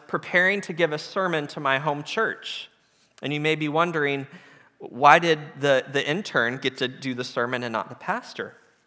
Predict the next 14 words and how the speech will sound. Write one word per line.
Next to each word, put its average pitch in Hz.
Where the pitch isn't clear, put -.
A 151
few 214
months 170
before 165
that, 135
our 127
pastor 147
back -
home 117
had 123
received 151
an 131
unexpected 135
diagnosis 107